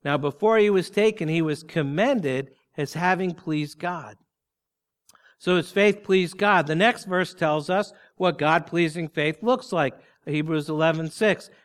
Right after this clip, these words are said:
"And without faith it is impossible to please him, for whoever would draw near to God must believe that he exists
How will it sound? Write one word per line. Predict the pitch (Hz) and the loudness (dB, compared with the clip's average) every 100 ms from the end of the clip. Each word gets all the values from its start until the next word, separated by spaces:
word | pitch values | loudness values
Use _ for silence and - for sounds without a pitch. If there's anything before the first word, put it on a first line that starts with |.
| - | -6
"And | 190 | 0
without | 196 170 160 147 | 2 4 2 2
faith | 196 220 196 | 2 2 0
it | 165 | -4
is | 156 165 | -4 -4
impossible | 156 - 240 247 214 180 151 | -6 0 0 0 -2 -4 -4
to | 143 | -6
please | - 151 139 - | -8 -6 -6 -6
him, | 160 175 - _ _ | -4 -4 -6 _ _
for | 175 165 | 0 2
whoever | 175 202 220 190 | 4 4 4 0
would | 170 147 | -2 -2
draw | 175 170 | 0 2
near | 165 170 170 | 2 0 -2
to | 147 | -2
God | 143 143 147 - _ - | -2 0 -2 -8 _ -2
must | 180 185 - | -2 -2 -6
believe | 165 165 160 | -2 -2 -2
that | 151 | -4
he | 160 151 | 0 -2
exists | 139 139 196 165 - | -4 -2 0 -2 -6